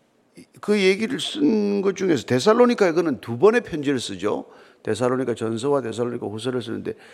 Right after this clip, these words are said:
대부분 이 도시가 얼마나 이렇게 타락했었다는 걸 알 수 있기 때문에 그 편지의 큰 골자는 거짓 선생들을 조심하라는 거예요.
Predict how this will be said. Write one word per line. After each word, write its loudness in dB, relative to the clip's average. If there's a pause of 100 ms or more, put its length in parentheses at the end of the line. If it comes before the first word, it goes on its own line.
(240)
대부분 4
이 -2
도시가 4
얼마나 2
이렇게 -2 (100)
타락했었다는 -2
걸 -2
알 0
수 -10
있기 -12
때문에 -8 (100)
그 -8
편지의 -2
큰 -8
골자는 0 (380)
거짓 0
선생들을 0
조심하라는 -4
거예요. -12